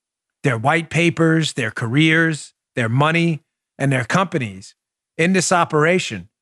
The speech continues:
are really bothered by the fact that President Trump is seriously considering pulling down this footprint overseas.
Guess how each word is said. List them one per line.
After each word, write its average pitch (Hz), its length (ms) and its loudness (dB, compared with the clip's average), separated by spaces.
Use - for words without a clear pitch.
are 143 140 0
really 220 320 4
bothered 185 440 2
by 135 160 2
the 127 80 -6
fact 135 320 0
that 131 100 -4
President 165 440 0
Trump 180 340 -2
is 147 120 2
seriously 214 480 2
considering 170 600 2
pulling 170 340 0
down 165 240 2
this 147 140 -2
footprint 131 480 0
overseas. 135 680 0